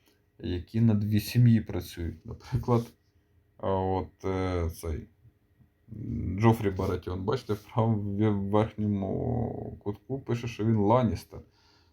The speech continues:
Не знаю, якось вони тупо зробили. Могли б тут із-, знизу ще оленя цього прицепити, і тоді було б зрозуміло, бо так не зрозуміло.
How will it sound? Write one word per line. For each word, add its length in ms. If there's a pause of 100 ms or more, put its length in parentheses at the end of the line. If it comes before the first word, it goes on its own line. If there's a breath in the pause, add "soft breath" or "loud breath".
(140 soft breath)
Не 120
знаю, 280
якось 360
вони 200
тупо 380
зробили. 500
Могли 260
б 80
тут 200
із-, 400
знизу 280
ще 200
оленя 360
цього 200
прицепити, 640
і 160
тоді 140
було 240
б 60
зрозуміло, 600
бо 140
так 280
не 280
зрозуміло. 680